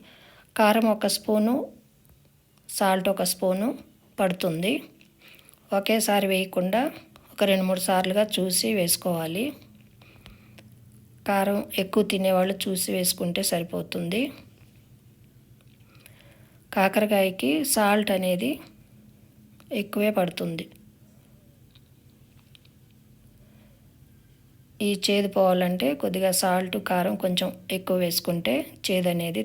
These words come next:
తెలియకుండా ఉంటుంది. ఈ నిమ్మకాయ రసం వేసి ఉడికించడం వల్ల చేదు చాలా వరకు తగ్గిపోతుంది. ఇందులోనే దించే ముందు ఈ పల్లీల పొడి వేసుకొని, బాగా కలుపుకొని,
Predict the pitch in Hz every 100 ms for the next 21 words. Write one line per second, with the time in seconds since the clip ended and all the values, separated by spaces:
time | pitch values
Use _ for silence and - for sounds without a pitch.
0 | - 180 175 175 170 165 165 160 165 160
1 | 214 277 - - - - - - - -
2 | - - - - - 196 196 208 214 214
3 | 202 185 196 190 185 196 190 185 202 180
4 | - 175 175 208 220 196 190 190 185 175
5 | 175 - - 180 170 180 170 170 170 208
6 | 311 - - - - - 226 220 214 196
7 | 202 254 208 208 196 196 180 175 214 285
8 | - - - - - - - 202 190 185
9 | 190 190 185 175 175 175 175 - 180 220
10 | 302 - - - - - - - - 202
11 | 185 180 180 180 175 - 180 185